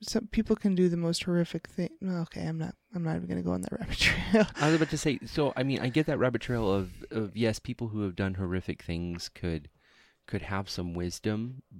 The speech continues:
Speaker 2: but it's coming from a very skewed,
Speaker 1: Right.
Speaker 2: biased thing. So, so basically how
Speaker 1: Let me
Speaker 2: I
Speaker 1: try
Speaker 2: interpret,
Speaker 1: going.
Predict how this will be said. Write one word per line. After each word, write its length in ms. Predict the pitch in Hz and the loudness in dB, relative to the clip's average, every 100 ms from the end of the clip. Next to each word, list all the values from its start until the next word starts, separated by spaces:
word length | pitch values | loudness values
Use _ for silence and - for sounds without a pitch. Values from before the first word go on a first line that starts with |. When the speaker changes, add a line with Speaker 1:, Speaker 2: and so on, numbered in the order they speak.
| - | -2
Speaker 2:
but 140 | 101 | 0
it's 180 | 90 - | 0 -4
coming 320 | - 110 107 | -4 -2 0
from 220 | 107 104 92 | -2 -4 -4
a 100 | 87 | -4
very 280 | 92 90 | -4 -4
skewed, 840 | 80 - - - 95 95 101 107 117 - - - - | -6 -8 -8 -6 -4 -2 -2 -4 -6 -14 -20 -20 -12
Speaker 1:
Right. 140 | 226 226 | -4 2
Speaker 2:
biased 680 | - 233 196 185 185 - - _ - | 4 6 4 4 2 -4 -12 _ -2
thing. 340 | 110 113 104 | 0 0 -2
So, 360 | - 131 123 - - | 0 2 0 -4 -10
so 180 | - 135 | 0 2
basically 440 | 151 190 165 151 | 4 2 2 -4
how 200 | 139 127 | -2 0
Speaker 1:
Let 100 | 117 | 2
me 60 | 330 | 4
Speaker 2:
I 20 | |
Speaker 1:
try 240 | - 254 247 | 4 6 6
Speaker 2:
interpret, 100 | 220 208 196 | 6 4 4
Speaker 1:
going. 200 | 208 196 | -2 -8